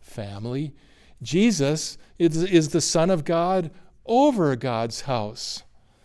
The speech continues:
Matter of fact, Jesus built the house. Jesus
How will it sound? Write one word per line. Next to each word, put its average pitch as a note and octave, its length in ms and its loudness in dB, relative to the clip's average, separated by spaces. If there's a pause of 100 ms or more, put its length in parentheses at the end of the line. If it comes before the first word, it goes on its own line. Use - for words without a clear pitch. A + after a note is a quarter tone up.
(1040)
Matter A#2+ 200 -2
of A#2 80 -6
fact, C#3 520 0 (1600)
Jesus A#2 360 -10
built G#2 260 -10
the F#2+ 100 -10
house. - 580 -8 (1600)
Jesus C#3 520 2